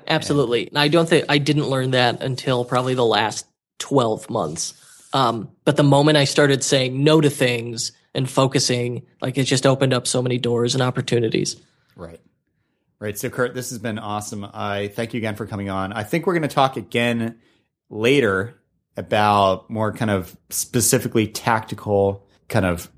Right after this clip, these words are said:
Speaker 2: focusing and, and positioning and everything. But I just wanted to thank you for coming on and sharing the story of EtherCycle. So w-, again, people can find out more about you at ethercycle dot com. Is that the best place to go, or?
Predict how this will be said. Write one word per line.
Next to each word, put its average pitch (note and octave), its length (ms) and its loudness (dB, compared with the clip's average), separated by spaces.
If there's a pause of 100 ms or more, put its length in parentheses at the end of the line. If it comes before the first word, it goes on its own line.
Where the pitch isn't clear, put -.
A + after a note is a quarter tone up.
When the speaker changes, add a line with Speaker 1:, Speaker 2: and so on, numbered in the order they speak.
Speaker 2:
focusing G2+ 720 2
and, F2 180 -2
and F2+ 160 -4
positioning F#2 540 -2
and F2 100 -2
everything. F2+ 400 -4
But F2+ 320 0
I G2 140 2
just G2+ 200 -4
wanted A2 200 2
to - 40 -6
thank G2 220 0
you F#2+ 60 -6
for - 80 -8
coming F#2+ 220 -2
on F2+ 100 0
and F#2 100 -2
sharing F2+ 520 -2 (460)
the A2+ 80 -10
story C#3+ 280 4
of A#2+ 60 2
EtherCycle. C3+ 580 0
So C#3 140 4
w-, - 420 -2
again, C3+ 380 0
people C#3 240 -2
can B2 140 -2
find B2+ 300 2
out A#2+ 240 4
more A2+ 160 2
about G#2 240 0
you A2 120 -2
at A#2+ 100 -6
ethercycle A2+ 560 -6
dot G2 180 -4
com. A#2+ 240 -2
Is G#2+ 80 -8
that G#2 140 -8
the G2+ 60 -12
best G2+ 220 -6
place G#2 200 -6
to - 80 -20
go, C3 220 0
or? F2 340 -4